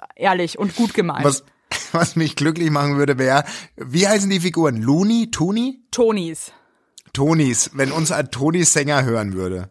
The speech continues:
Speaker 2: jetzt.
Speaker 1: Das
Speaker 2: Fänd
Speaker 1: wär
Speaker 2: ich
Speaker 1: so
Speaker 2: mega
Speaker 1: krass.
Speaker 2: gut.
Speaker 1: Das wär irgendwie, es wär
Speaker 2: Das
Speaker 1: irgendwie lustig, aber auch schlimm. Also die, wir, wir haben einen Toni, ey, da fängt eine Frau an zu singen, da hast du wirklich das Gefühl,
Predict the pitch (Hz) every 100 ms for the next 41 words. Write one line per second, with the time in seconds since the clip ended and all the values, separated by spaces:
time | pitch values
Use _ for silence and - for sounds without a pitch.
0 | _ 113 - - - _ 214 147 156 -
1 | 143 180 147 135 123 131 - _ _ _
2 | - 254 269 - - - - - - -
3 | - _ - 196 220 214 214 226 226 226
4 | 226 220 214 233 240 196 165 175 - 214
5 | 208 180 190 214 190 202 208 208 - 196
6 | 233 240 - 226 226 220 220 185 196 202
7 | - - - 196 190 208 - 214 - 180
8 | 208 208 208 214 170 202 196 185 208 214
9 | _ - - _ _ 214 214 240 208 247
10 | 277 254 - 190 - 220 220 240 247